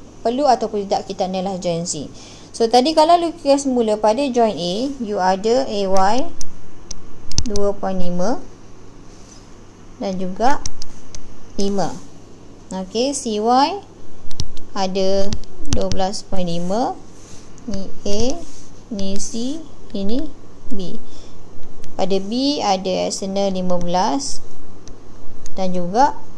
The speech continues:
lima. So, tadi dah cari dah, F A B dia adalah compression, okey. So, compress dia akan jadi macam ni lah. Yang ini,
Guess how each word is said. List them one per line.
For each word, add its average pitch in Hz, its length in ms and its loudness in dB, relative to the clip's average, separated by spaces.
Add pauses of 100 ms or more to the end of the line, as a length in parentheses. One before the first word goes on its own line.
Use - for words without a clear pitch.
(140)
lima. 185 320 4 (1080)
So, 214 160 -4
tadi 240 240 0
dah 349 160 4
cari 269 320 2
dah, 202 400 2
F 359 400 2
A 269 140 0 (100)
B 202 400 -8 (160)
dia 196 240 -4
adalah 196 480 -2 (160)
compression, 196 800 -4
okey. 247 480 -8
So, - 240 -10
compress 226 640 -6
dia 190 240 -8
akan 196 160 -8
jadi 180 160 -8
macam 202 160 -8
ni 208 160 -8
lah. 254 160 -4 (2500)
Yang 202 240 -2
ini, 220 220 -2